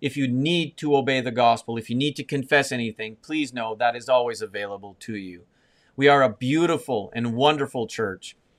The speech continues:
All of us here, I have seen great encouragement in, in all of us.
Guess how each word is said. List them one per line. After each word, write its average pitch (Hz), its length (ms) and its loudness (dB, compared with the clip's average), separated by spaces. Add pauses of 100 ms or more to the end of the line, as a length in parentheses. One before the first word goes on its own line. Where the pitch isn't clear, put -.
(200)
All 147 180 8
of 151 120 4
us 147 160 2
here, 147 260 6
I 135 120 8
have 135 120 2
seen 139 320 -4
great 147 400 4
encouragement 113 640 -2 (320)
in, 120 140 -4
in 123 280 -8
all 143 260 6
of 110 120 -2
us. 95 320 -4